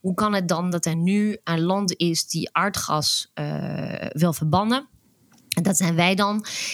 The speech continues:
En dat een land als, eh, België, die is van stookolie, eh,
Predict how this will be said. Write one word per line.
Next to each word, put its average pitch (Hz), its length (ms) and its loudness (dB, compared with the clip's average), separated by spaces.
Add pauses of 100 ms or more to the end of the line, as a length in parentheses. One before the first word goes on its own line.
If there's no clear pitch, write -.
(120)
En 185 200 2
dat 170 300 2
een 160 160 0
land 180 240 2
als, 165 260 2
eh, 156 120 -2 (120)
België, 175 500 2
die 175 260 0
is 175 280 0
van 151 200 -2
stookolie, 180 960 2
eh, 160 320 2